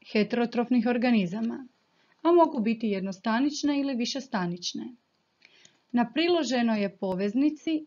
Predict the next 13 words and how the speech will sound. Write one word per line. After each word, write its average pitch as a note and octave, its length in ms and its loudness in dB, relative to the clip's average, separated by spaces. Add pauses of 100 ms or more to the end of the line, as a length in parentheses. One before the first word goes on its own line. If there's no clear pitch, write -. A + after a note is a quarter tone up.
(140)
aktivnost A3 960 -2 (260)
kroz A3 280 -4
koju F#4 320 0
ćete A3+ 300 -4
se G#3+ 200 -8
prisjetiti B3+ 680 -4
raznolikosti B3 1040 -2
ove A3+ 240 0
skupine A#3+ 480 -2
eukariota. A#3+ 800 -2 (1000)
Aktivnosti F4 720 0
možete A3 440 -2
pristupiti D#4 880 -4